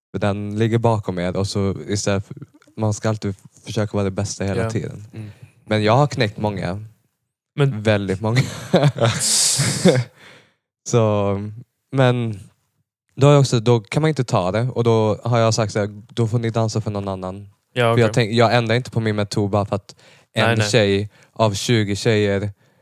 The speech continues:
Speaker 1: bl-, ja, blir ledsen över min klass. Liksom. Då
Speaker 2: Nej.
Speaker 1: kan hon gå hos någon annan till exempel.
Speaker 2: Men jag
Speaker 1: Mm.
Speaker 2: tror, jämfört med hur du var i början och nu, jag tror du har mer tålamod nu.
Speaker 1: Jag har väldigt mycket, jag var mycket värre innan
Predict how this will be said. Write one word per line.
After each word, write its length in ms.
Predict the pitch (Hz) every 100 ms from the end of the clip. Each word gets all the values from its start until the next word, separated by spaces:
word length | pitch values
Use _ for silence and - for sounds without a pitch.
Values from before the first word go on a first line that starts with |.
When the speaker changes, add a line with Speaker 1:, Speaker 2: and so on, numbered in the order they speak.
| _ _ _ _ _ _ _ _ _ _ 104 110 - _
Speaker 1:
bl-, 360 | 113 110 - 98
ja, 280 | 117 110 98 107
blir 180 | 120 113
ledsen 380 | 113 - 107
över 140 | 107 101
min 200 | 104 98
klass. 320 | - 85 - -
Liksom. 260 | - 98
Då 100 | 117
Speaker 2:
Nej. 80 | 113
Speaker 1:
kan 100 | 117
hon 80 | 110
gå 140 | 104
hos 180 | 101 101
någon 140 | 107 104
annan 260 | 101 90
till 140 | 90 98
exempel. 440 | - 95 - 101 104 _ -
Speaker 2:
Men 120 | 131
jag 40 |
Speaker 1:
Mm. 60 | 127
Speaker 2:
tror, 300 | 135 165 123 - _ _ _ _ _
jämfört 340 | 151 160 147
med 180 | 120 117
hur 120 | 123
du 80 | 120
var 260 | 117 135 123
i 80 | 110
början 720 | 107 107 117 113 110 117 117 - _
och 380 | - 131 117 113
nu, 360 | 131 123 117 113
jag 120 | 131
tror 140 | 123 165
du 80 | 135
har 120 | 127
mer 240 | 135 117
tålamod 540 | 110 117 120 117 113 107
nu. 180 | 117 120 _ _ _
Speaker 1:
Jag 160 | - 113
har 120 | 104
väldigt 400 | 104 107 104 101
mycket, 200 | 107 104
jag 140 | 110
var 180 | 107 104
mycket 400 | 107 110 107 113
värre 180 | 123 107
innan 420 | 104 95 92 104